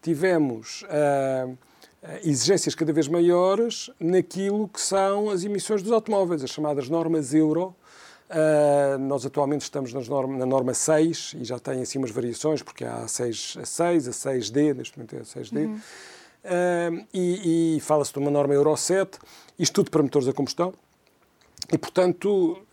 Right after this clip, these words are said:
Speaker 1: antes de noventa e dois nós não tínhamos o catalisador que resolveu uma série de poluentes também.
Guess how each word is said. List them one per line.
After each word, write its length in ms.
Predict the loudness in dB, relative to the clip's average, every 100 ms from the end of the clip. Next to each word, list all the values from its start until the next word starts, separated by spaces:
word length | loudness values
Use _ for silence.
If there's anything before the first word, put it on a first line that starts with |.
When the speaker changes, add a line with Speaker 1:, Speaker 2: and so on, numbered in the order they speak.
| 0
Speaker 1:
antes 220 | 0 2
de 60 | 2
noventa 240 | 2 2
e 40 | 2
dois 140 | 0
nós 160 | -2 -4
não 100 | -2
tínhamos 320 | 0 0 0
o 60 |
catalisador 840 | -6 -2 0 0 0 2 2 2 -4 _ -20 -20 _ -4
que 460 | 2 4 4 0 -4
resolveu 420 | 2 2 4 2
uma 140 | 2
série 240 | 0 -2 -4
de 60 |
poluentes 440 | -4 0 2 0 -4
também. 320 | -4 -2